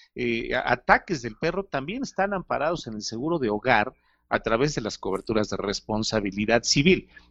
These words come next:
Y últimamente, a partir del año pasado, muchas aseguradoras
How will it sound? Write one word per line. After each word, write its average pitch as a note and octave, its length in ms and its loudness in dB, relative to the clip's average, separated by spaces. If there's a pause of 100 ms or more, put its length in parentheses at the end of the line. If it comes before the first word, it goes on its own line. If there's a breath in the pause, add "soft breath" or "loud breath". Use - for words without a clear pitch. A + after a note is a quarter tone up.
(200)
Y G#3+ 380 4
últimamente, F#3 1000 4
a - 140 2
partir B2 340 0
del C3 120 4
año A#2 160 2
pasado, F2 500 2 (320 soft breath)
muchas A3+ 580 6
aseguradoras A2 1000 2